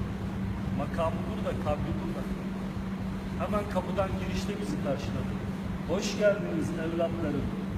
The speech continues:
Burada Halil İbrahim sofrasında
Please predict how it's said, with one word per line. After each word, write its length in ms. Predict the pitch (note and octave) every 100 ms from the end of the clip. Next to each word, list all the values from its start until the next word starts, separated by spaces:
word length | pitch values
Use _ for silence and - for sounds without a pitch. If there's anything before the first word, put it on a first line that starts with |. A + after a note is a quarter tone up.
| - - - - - - - - - - -
Burada 440 | G#3+ G3+ G#3 G3 - - - - - G3 - - - - - - G3 E3 C3
Halil 400 | E3 G3+ G#3 G#3+
İbrahim 460 | G#3 G#3+ G3 G#3+ G#3+
sofrasında 840 | - G3 G3 G3+ G3 G3 G3 G#3+